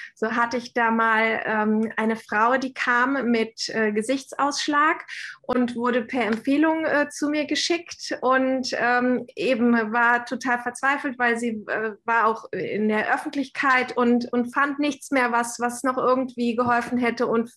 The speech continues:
versuchte das immer abzudecken. Und, ähm, es wurde halt nur schlimmer. Und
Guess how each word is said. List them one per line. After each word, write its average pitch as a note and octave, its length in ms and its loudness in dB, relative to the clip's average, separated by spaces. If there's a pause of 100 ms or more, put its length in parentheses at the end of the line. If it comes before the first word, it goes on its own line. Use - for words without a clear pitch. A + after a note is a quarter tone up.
versuchte B3 400 0
das A#3+ 140 0
immer A#3 200 2
abzudecken. A3 600 -2 (640)
Und, A#3 420 0
ähm, A3 460 2 (560)
es - 180 -16
wurde B3 180 0
halt A#3 200 -6
nur A3+ 100 -2
schlimmer. A#3+ 420 2 (500)
Und A#3 420 2